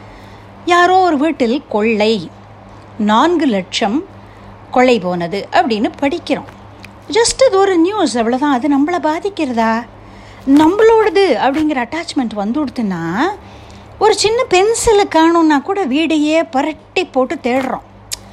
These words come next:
அது எங்க போயிருக்கு, இங்கே தான் வச்சேன், இங்கே தான் வச்சேன், இங்கே தான் வச்சேன்னு இருக்கிறவாளெல்லாம் போட்டு உருட்டி தவிக்கிறது இல்லையா மனசு? என்ன காரணம்?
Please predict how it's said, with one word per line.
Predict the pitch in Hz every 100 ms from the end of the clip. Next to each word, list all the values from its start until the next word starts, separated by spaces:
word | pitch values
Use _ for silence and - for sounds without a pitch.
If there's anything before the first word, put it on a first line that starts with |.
| -
அது | - 233
எங்க | 285 415
போயிருக்கு, | 294 285 262 254
இங்கே | 262
தான் | 302 370
வச்சேன், | 302 277 254
இங்கே | 262 294
தான் | 311 349
வச்சேன், | - 269
இங்கே | 247 240
தான் | 262 262 254
வச்சேன்னு | 185 - 196 190 190
இருக்கிறவாளெல்லாம் | 196 254 302 285 214 190 190 190
போட்டு | 220 220 214
உருட்டி | 196 220 190 214 - - - - - - - -
தவிக்கிறது | - 247 339 302 196
இல்லையா | 196 190 381
மனசு? | 262 208 220 - - - -
என்ன | - 233 330
காரணம்? | 247 175 165 180